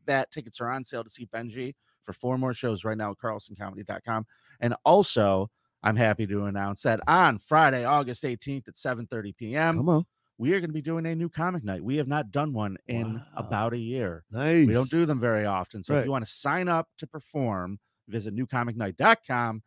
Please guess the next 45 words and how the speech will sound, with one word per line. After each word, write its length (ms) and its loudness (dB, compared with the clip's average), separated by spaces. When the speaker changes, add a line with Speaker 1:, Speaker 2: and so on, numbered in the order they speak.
Speaker 1:
and, 300 -6
uh, 160 -2
there's 200 -2
all 140 0
the 100 -2
information 500 -6
you're 200 -8
gonna 120 -8
need 300 -8
is 240 -8
there. 400 -4
And, 300 -2
uh, 240 2
you 120 -2
know 80 2
who's 160 0
gonna 160 -2
host 280 -6
this, 140 -12
Benji? 480 -6
Speaker 2:
Who 220 4
is? 160 -6
Speaker 1:
You're 140 -4
gonna 120 -4
laugh 260 0
really 200 -2
hard 200 -2
when 80 -8
I 20 -12
tell 160 -6
you 80 -8
who's 120 -10
hosting 340 -8
Speaker 2:
Talk 320 4
Speaker 1:
this. 80 2
Speaker 2:
to 120 4
me. 120 -12
Speaker 1:
The 80 0
man 320 4
who 120 -2
dr-, 240 -8
who's 160 -8
driving 360 -2
you 100 -4
around 300 -8